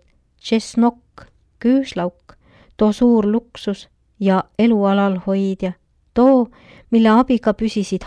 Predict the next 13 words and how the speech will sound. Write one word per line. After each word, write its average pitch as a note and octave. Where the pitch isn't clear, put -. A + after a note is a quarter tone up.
hambad A3
suus, A3+
kui G3
need G#3
juba F#3
varem G3+
polnud F#3
jäänud F#3+
ülekuulaja F#3
raske G3
rusika G3
ette -
mõnes F#3+